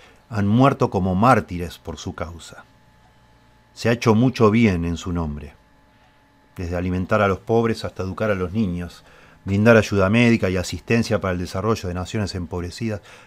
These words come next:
Lamentablemente también se ha hecho bastante mal en el nombre de Jesús.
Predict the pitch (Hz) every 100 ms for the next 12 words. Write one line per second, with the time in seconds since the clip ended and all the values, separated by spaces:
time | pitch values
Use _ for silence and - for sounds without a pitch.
0 | _ _ _ - 101 98 110 107 113 107
1 | 92 101 143 123 95 98 90 95 87 -
2 | - _ _ _ _ _ - 110 87 -
3 | 98 92 98 92 85 85 87 85 82 82
4 | - - 107 90 -